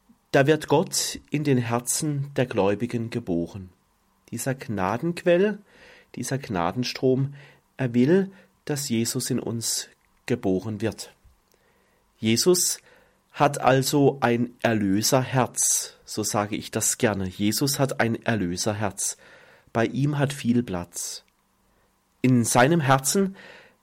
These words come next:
da ist nichts, wirklich nichts als Liebe und Hingabe. Und diese Hingabe von Jesus, sie geht an den Vater im Himmel. Das Erlöserherz der Liebe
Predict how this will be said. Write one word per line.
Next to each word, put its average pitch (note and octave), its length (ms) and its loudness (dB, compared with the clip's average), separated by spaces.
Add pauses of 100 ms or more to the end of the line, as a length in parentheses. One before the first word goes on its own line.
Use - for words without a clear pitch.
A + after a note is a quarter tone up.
(220)
da C3 100 4
ist - 500 -2
nichts, - 840 0
wirklich D#3 480 0
nichts C#3 360 0
als - 280 -2
Liebe C3+ 360 0
und A2+ 200 -2
Hingabe. C3+ 720 0 (1300)
Und B2 240 -2
diese B2 200 0
Hingabe C#3 560 0
von C3 200 -2
Jesus, G2+ 460 -4
sie B2 120 -2
geht A#2 420 -4 (580)
an A#2+ 120 -2
den A2 140 -6
Vater F2+ 380 -4
im A2 160 -10
Himmel. F#2+ 360 -6 (1600)
Das A#2+ 220 2
Erlöserherz D#3+ 1000 2
der A2+ 140 2
Liebe C#3 480 0